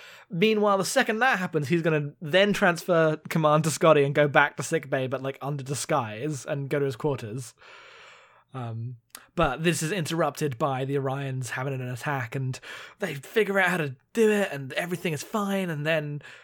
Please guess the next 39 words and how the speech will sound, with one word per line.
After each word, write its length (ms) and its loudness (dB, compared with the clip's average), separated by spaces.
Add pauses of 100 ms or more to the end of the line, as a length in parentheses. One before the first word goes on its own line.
(100)
they 160 -6
discover 520 -2
this 140 -4
Andorian 480 0
is 100 -4
not 220 -4
an 140 -4
Andorian, 500 0
and 380 -8 (100)
he 240 0
commits 300 0
suicide, 720 0 (240)
the 80 -2
ship 260 0
commits 260 -4
suicide, 460 -4
and 100 -6
everyone 360 -6
avoids 320 -8
capture. 540 -10 (540)
But 300 -4 (260)
that 320 -4
naturally 340 -6
doesn't 280 -8
matter, 380 -8
'cause 180 -10
once 200 -8
the 100 -16
plot 180 -10
is 100 -10
resolved, 540 -8 (300)
it 60 -4
ends 340 -6
in 140 -8
a 60 -6
Looney 400 -2
Tunes 400 -4
comedy 380 -2
moment, 560 -8